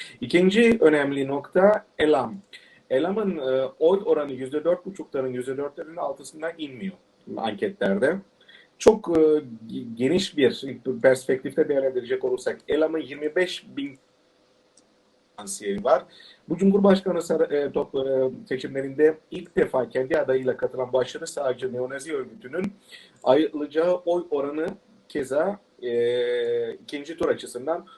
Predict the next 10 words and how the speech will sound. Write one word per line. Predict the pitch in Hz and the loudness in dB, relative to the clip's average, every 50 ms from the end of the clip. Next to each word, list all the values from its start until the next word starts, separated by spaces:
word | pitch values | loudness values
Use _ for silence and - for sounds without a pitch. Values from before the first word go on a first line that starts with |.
| _ _ | _ _
oldukça | - 156 151 156 151 - - 165 | 2 2 2 2 -2 -4 -4 0
belirleyici | 147 131 127 127 120 120 120 113 117 117 | 2 2 0 0 -2 -4 -8 -4 -2 -2
olacaktır. | 110 101 95 101 98 95 95 98 95 - _ 101 98 - - _ _ _ _ | 0 0 -2 -4 -6 -6 -6 -8 -8 -6 _ -8 -8 -8 -12 _ _ _ _
Ve | 127 135 | -4 0
tabii | 131 160 147 147 | 0 0 -2 -2
ki | - - | -2 2
başta | 151 135 117 - - 196 | 2 2 4 4 2 4
da, | 170 - 202 - - _ _ _ _ - | 4 2 0 -2 -10 _ _ _ _ -8
e, | 117 113 110 110 110 107 107 107 | -4 -2 -2 0 0 -2 -2 -4
değinmiştik. | 117 110 110 110 113 113 113 - - 165 165 | -6 -8 -8 -6 -8 -8 -8 -6 -8 -8 -8